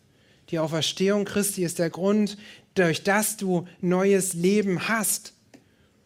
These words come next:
Und die Auferstehung ist das, was dich in deinem Christenleben weiter antreibt.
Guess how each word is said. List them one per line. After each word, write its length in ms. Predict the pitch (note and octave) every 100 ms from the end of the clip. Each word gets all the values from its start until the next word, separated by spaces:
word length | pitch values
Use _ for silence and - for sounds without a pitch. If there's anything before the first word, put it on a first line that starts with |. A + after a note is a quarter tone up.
| _ _ _ _
Und 200 | D#3+ C#3
die 100 | D#3
Auferstehung 640 | D#3+ D3+ C#3+ - F3+ F3 E3
ist 240 | - -
das, 400 | E3 E3 - -
was 240 | D#3 C#3 -
dich 180 | D#3+
in 80 | E3+
deinem 200 | D#3 D3
Christenleben 760 | C#3 F3 F3+ E3+ D3+ D3 C#3+ C#3 - _ -
weiter 380 | D#3 D#3+ E3+ D#3
antreibt. 600 | D#3 D3 - C3 -